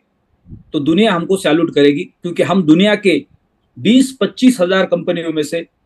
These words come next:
पहले कुछ कंपनियों में गिने चुने होंगे, और हम सब लोग नसीबवान होंगे कि हमारे पास एक powerful company है। और आज वाकई में हम सब लोग नसीबवान हैं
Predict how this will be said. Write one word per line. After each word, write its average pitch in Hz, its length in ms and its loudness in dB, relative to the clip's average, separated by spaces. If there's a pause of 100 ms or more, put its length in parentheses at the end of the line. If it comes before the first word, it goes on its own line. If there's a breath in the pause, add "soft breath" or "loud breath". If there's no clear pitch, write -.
(200)
पहले 190 240 2
कुछ 220 220 -6
कंपनियों 175 340 -2
में 190 120 -2
गिने 156 200 2
चुने 143 220 2
होंगे, 101 300 -6 (1040)
और 127 100 0
हम 175 160 0
सब 196 280 -2
लोग 196 200 2
नसीबवान 190 380 2
होंगे 170 260 -4
कि 196 120 -6
हमारे 160 320 0
पास 170 260 -6
एक 156 180 -8
powerful 165 400 -6
company 143 420 -8
है। 180 100 -12 (680)
और 151 100 0
आज 185 140 -2
वाकई 160 360 -2
में 254 100 2
हम 208 160 0
सब 202 180 -4
लोग 190 220 0
नसीबवान 185 440 -2
हैं 175 160 -6